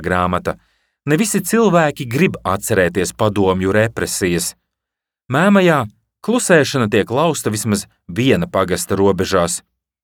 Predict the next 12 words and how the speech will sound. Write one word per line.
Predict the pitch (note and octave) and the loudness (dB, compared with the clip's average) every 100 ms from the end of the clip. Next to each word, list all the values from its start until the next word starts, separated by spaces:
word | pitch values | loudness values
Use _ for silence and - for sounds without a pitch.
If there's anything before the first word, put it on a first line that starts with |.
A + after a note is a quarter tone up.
| _ _ - | _ _ -4
Taču, | G#2 A2+ | -2 0
kad | G#2+ | -2
sāk | G2+ A2 F#2 | 0 -2 -2
runāt | G#2+ G#2+ F2 - | 0 0 -2 -2
tie, | A#2+ D#3 E3+ _ _ - | 0 0 -2 _ _ -4
kuri | B2+ G2+ | 2 2
līdz | G2 - | 2 -2
šim | A#2+ G#2 | -4 -4
klusējuši, | A#2+ F3 G3+ D#3+ B2+ A2+ A2 G#2 _ _ - | 0 -2 0 2 2 0 -4 -10 _ _ -6
atklājas | A#2 - A2+ F#2 F2+ E2+ | -4 -2 0 2 0 0
daudz | A2 A2+ A2 - | 0 0 -2 -2
pārsteidzoša. | G2 G2+ - F2+ E2+ F2+ E2+ - E2+ | -2 -2 -2 -2 -2 -2 -2 -4 -8